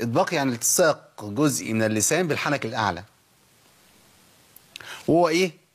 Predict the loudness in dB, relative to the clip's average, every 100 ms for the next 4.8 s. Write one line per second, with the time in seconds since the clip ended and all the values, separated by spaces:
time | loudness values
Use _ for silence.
0 | _ -2 2 2 0 -2 -2 -4 -12 _
1 | _ _ _ _ _ _ _ _ -20 -20
2 | -2 0 2 0 -2 0 0 -2 -10 _
3 | _ _ 2 2 2 -2 -2 0 0 2
4 | 0 0 0 -2 -2 -2 -2